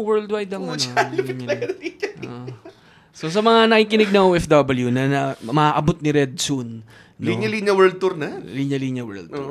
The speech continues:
Speaker 2: Oo.
Speaker 1: Linya-linya dot P H. Nag-ship kami worldwide. So,
Speaker 2: Yes.
Speaker 1: manifest natin yan, yung World Tour ni, ni Red.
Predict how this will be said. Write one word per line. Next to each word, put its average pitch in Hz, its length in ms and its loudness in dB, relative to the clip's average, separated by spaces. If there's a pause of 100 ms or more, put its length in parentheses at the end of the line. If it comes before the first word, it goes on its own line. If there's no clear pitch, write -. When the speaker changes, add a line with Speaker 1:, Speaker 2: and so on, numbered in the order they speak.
Speaker 2:
Oo. - 80 -14
Speaker 1:
Linya-linya 123 480 -8
dot 135 240 -4
P 131 240 -4
H. 120 240 -6
Nag-ship 120 320 -4
kami 127 220 -2
worldwide. 120 640 -8
So, 127 260 -6
Speaker 2:
Yes. - 240 -14 (160)
Speaker 1:
manifest 170 560 2
natin 160 340 0
yan, 139 260 0
yung 127 180 -4 (180)
World 135 280 4
Tour 135 260 4
ni, 127 420 2
ni 123 160 2
Red. 117 260 -4